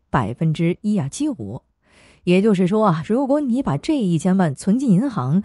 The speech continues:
一年后你就会有十七万五千元的利息收入。如果你在一个三线城市啊，那这些钱差不多就能够满足一个三口之家的日常需要。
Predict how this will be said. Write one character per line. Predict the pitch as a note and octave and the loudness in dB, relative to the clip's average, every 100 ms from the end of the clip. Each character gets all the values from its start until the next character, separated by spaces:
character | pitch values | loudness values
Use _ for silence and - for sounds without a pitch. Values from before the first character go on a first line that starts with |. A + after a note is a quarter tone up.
| - | -4
一 | D4+ D#4 | -2 2
年 | F3+ E3+ | 4 4
后 | C4+ D4+ - | 0 -2 -2
你 | F3+ D3 | 0 0
就 | F3 | 0
会 | F3 D3+ | 0 0
有 | C3+ A#2+ - | 0 -4 -8
十 | - - F3 | -12 -2 -2
七 | F#3+ A3+ | 0 0
万 | G#3+ D#3 - _ | 0 0 -4 _
五 | C#3 G2 | -8 -8
千 | - D4 | -4 -2
元 | C4 C#3 | 0 0
的 | D3 - | -2 -2
利 | F#3+ D3+ | 0 0
息 | D3 | -2
收 | D3+ D3 | -2 0
入。 | D#3 - _ _ _ _ _ _ _ - - - _ | 0 -2 _ _ _ _ _ _ _ -20 -20 -20 _
如 | B3+ | 2
果 | D4 A#3 A#3+ | 4 4 4
你 | G#3+ | 4
在 | E3+ A3 | 4 2
一 | E3 | 2
个 | F3 F3+ | 2 2
三 | - D4 | 2 0
线 | C4+ | 2
城 | E3+ D3+ D3 | 0 0 -2
市 | F3 | 0
啊， | C3+ C3+ F#3+ | -2 -2 -2
那 | E3 | 0
这 | D4 C4+ | 0 0
些 | G3 | 0
钱 | F#3 D3 E3 | 0 0 -2
差 | - D#3+ | -4 -2
不 | C#3+ | 0
多 | E3 E3 | 0 0
就 | E3+ | 0
能 | C3+ D#3+ | 0 0
够 | A3+ F#3 | 2 2
满 | C#3+ | 2
足 | D3 E3 | 0 0
一 | D3+ | 0
个 | D3+ D3+ | 0 0
三 | C#3+ B3 B3+ | 0 -2 0
口 | D#3+ C3+ | -2 0
之 | G#3 | 0
家 | G3+ A3 | 0 2
的 | F#3+ C#3 | 0 -2
日 | - D#4+ A3+ | -2 0 0
常 | D3+ | -2
需 | C3+ C3+ | -4 -6
要。 | B2 - | -6 -10